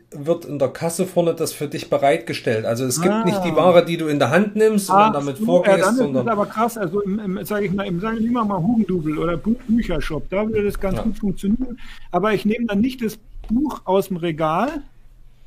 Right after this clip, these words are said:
Speaker 2: doch, ich scann's, aber ich stell's dann wieder zurück, oder wie?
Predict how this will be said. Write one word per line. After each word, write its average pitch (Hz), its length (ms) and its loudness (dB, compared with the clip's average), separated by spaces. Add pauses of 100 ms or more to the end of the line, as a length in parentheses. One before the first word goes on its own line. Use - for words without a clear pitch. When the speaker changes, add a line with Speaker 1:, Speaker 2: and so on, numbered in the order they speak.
(920)
Speaker 2:
doch, 202 180 6
ich 208 140 2
scann's, 247 400 2
aber 208 220 6
ich - 100 2
stell's 226 260 0
dann 214 140 0
wieder 208 200 0
zurück, 349 340 -4
oder 147 280 0
wie? 131 240 -4